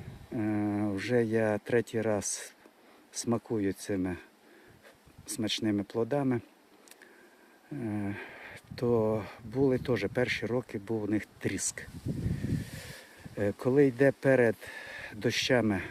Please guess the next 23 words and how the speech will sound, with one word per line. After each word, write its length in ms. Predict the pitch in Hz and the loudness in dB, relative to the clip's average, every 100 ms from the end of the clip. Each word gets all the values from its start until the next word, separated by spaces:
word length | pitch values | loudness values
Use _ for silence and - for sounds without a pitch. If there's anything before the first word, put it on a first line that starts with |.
| - 98 | -8 0
великі 400 | 117 120 - - | 4 4 2 -2
температури, 720 | 113 107 113 107 - 139 117 | -2 0 0 -2 2 2 4
високі 440 | 101 - 107 117 | 0 0 -2 -2
температури 800 | 101 107 110 110 - 131 120 104 - | -2 -2 0 -2 -2 -2 0 -2 -2
і 160 | 120 | -2
засушливий 680 | 98 104 - 127 - 107 98 | 0 -4 0 -2 -2 -2 -2
дуже 340 | 98 113 98 98 - - - | -2 -2 -2 -6 -14 -20 -14
період, 460 | - 107 120 120 85 - _ - - - - | 4 6 6 4 2 -10 _ -20 -20 -20 -4
персики, 720 | - 123 - 131 _ - 127 127 _ _ _ _ 117 | 4 4 2 -8 _ 0 2 0 _ _ _ _ -6
е, 220 | 110 107 | -2 -2
зокрема, 680 | 95 107 - 104 107 101 104 - | -2 -4 0 2 2 0 -2 -4
і 280 | 107 101 85 - | -2 -2 -4 -4
інжирні 540 | 101 98 123 113 104 | -2 2 2 2 -2
треба 320 | - 107 98 | 0 -2 -2
поливати, 580 | - 98 90 - - - - - - - - _ | -4 -4 -4 -8 -18 -20 -20 -20 -20 -20 -20 _
щоб 240 | - 123 - | -4 -2 -2
тоді 300 | 117 101 127 | -6 2 4
не 120 | 120 | 4
було 300 | 104 117 104 | 2 0 0
сильного 480 | - 131 117 104 101 | 2 2 2 2 0
скачка 600 | - 98 - - 123 117 - - - - - - - - - - - - - - | -2 -2 -4 0 0 0 -10 -20 -20 -20 -20 -20 -20 -20 -20 -20 -20 -20 -20 2
по 120 | 127 | 4
вологості 720 | 110 113 123 98 95 - 98 | 4 6 6 4 0 -4 -4